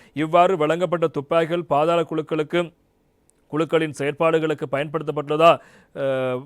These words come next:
பயன்படுத்தப்பட்டதாக உறுதிப்படுத்தப்படவில்லை. எனினும் அதனை உறுதியாக கூற முடியாது. சிலருக்கு ஒன்றுக்கும் மேற்பட்ட துப்பாக்கிகளும் வழங்கப்பட்டிருக்கின்றன. பாதுகாப்பு அமைச்சு அதனை ஒருவருக்கு ஒன்று என வரையறுத்திருக்கிறது. அதுவும்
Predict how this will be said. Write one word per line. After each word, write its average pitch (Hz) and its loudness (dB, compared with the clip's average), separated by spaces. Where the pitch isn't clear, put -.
பயன்படுத்தப்பட்டதாக 151 -6
உறுதிப்படுத்தப்படவில்லை. 143 -2
எனினும் 180 -4
அதனை 160 0
உறுதியாக 175 2
கூற 185 0
முடியாது. 139 -4
சிலருக்கு 170 0
ஒன்றுக்கும் 170 -4
மேற்பட்ட 165 -4
துப்பாக்கிகளும் 147 -4
வழங்கப்பட்டிருக்கின்றன. 143 -4
பாதுகாப்பு 165 2
அமைச்சு 156 -4
அதனை 147 -4
ஒருவருக்கு 151 -2
ஒன்று 170 -4
என 156 -2
வரையறுத்திருக்கிறது. 135 -2
அதுவும் 175 -2